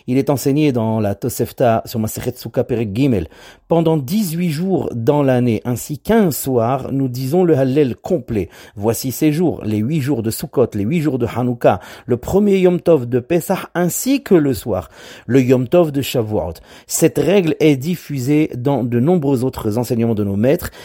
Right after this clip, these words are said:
Il est également enseigné dans le traité Sofrim, Masechet Sofrim, Perek, Perek Chaf, Halacha Tet. Il est une mitzvah de très haute qualité de lire le Hallel avec mélodie afin d'accomplir ce qui est dit.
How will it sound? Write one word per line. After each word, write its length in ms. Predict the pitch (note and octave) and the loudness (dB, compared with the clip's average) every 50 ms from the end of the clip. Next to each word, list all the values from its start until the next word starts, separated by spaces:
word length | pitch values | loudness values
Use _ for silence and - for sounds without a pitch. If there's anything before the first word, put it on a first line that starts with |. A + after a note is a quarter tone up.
| - - | -10 -4
Il 100 | C3+ C#3+ | 0 0
est 100 | D#3+ - | 0 2
également 280 | E3+ D3+ D#3 E3 D#3+ D#3 | 4 4 4 4 4 0
enseigné 280 | C#3 - D3+ D3+ D#3+ | 0 -2 -2 -2 0
dans 140 | C#3+ C#3 C3 | 0 0 0
le 220 | B2 A#2+ A#2 A2+ | 0 0 0 -2
traité 500 | A2 - - B2 - D3 C#3 B2+ A#2+ A2+ F#2+ G2+ G2 F2+ | -2 -4 -6 -4 -2 0 0 2 2 0 -2 -4 -6 -6
Sofrim, 400 | G2+ - A#2+ G2 - A#2 C#3 C3+ | -4 -4 -4 -4 -2 -2 -2 -2
Masechet 280 | A#2+ G#2+ - - C3+ | -2 -2 -2 -6 -6
Sofrim, 500 | - - A#2 G2 - C3+ C3 A#2 A2+ A#2 - - A2 | -4 -4 -6 -4 -2 0 0 0 0 -2 -4 -10 -6
Perek, 440 | - B2 A#2 G#2+ A2+ A2+ G2+ - - A#2 A2 A2 G#2+ G2 - | -2 0 0 2 2 0 -2 -2 -2 0 2 2 0 0 -2
Perek 340 | - G#2+ F#2+ G#2 - - A2+ G2+ G2 G2 F#2+ F#2 - | -2 -2 -2 -2 -4 -2 -4 -2 -2 -2 -4 -6 -4
Chaf, 340 | - A2+ A#2 C#3 - - - - - - - - - | 0 2 2 0 0 -4 -16 -20 -20 -20 -18 -8 -2
Halacha 340 | G#2+ A2 A2 G#2+ A2 A#2 G#2+ | 0 0 0 0 0 -2 -2
Tet. 240 | - D3+ D#3 D#3 - - - - - - - - | 2 2 2 2 0 -4 -20 -20 -20 -18 -8 -2
Il 140 | E3+ F3 F3 | 0 4 4
est 180 | F3 - - | 4 4 2
une 160 | - D3+ C#3+ C#3+ | -2 -4 -2 0
mitzvah 520 | D#3+ F#3 F3+ - - - E3 D#3+ C#3 B2 | -2 -2 -2 -6 -8 -4 0 0 0 0
de 140 | A2 A#2 A2 | 0 -2 -4
très 400 | - - - - - F3 F#3+ - | -4 -8 -10 -6 -2 -2 0 2
haute 180 | - F3+ D#3+ - | 2 0 0 0
qualité 460 | - - E3 D3+ C#3+ C3+ - F3 D#3+ | 0 0 2 2 2 0 0 0 0
de 100 | C3+ B2+ | 2 2
lire 240 | B2+ C3 E3+ D#3+ C#3 | 0 2 2 2 2
le 140 | B2+ B2 A2+ | 0 0 0
Hallel 400 | B2+ D3 D3 C#3+ C#3+ A#2+ A#2 - | 0 2 2 4 2 2 2 0
avec 360 | - C3+ A#2+ A2 A2+ - - | -2 -2 -2 -2 -4 -4 -4
mélodie 480 | A#2+ D3+ E3+ D#3 D3+ C#3 B2+ C#3+ D#3 - - | 0 0 2 2 2 0 0 -2 -6 -4 -6
afin 240 | - - - B2+ | -6 -6 -4 -2
d'accomplir 600 | B2 A2+ A#2+ - - B2 A2+ - D3 D3+ C#3 A2 G#2 | 0 0 0 -2 -2 -6 -6 -2 -2 -2 -2 -2 -4
ce 100 | - B2+ | -8 -8
qui 240 | A2 - C#3+ B2 A2 | -6 -4 -2 0 0
est 80 | G#2 | 0
dit. 220 | G2+ A#2+ C#3+ D3+ | 0 0 -2 -2